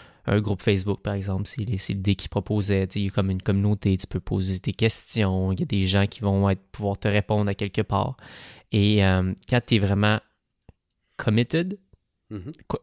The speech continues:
Speaker 1: committed courses provide accountability. Euh,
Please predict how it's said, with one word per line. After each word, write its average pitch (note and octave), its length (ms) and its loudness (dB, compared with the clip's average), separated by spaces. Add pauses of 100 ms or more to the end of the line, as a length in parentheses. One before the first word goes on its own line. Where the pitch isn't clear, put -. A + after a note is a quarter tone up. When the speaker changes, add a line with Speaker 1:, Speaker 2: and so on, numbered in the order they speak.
Speaker 1:
committed B2 420 2
courses C3+ 420 -2
provide G#2+ 360 0
accountability. G#2+ 840 -2 (540)
Euh, F#2 560 -2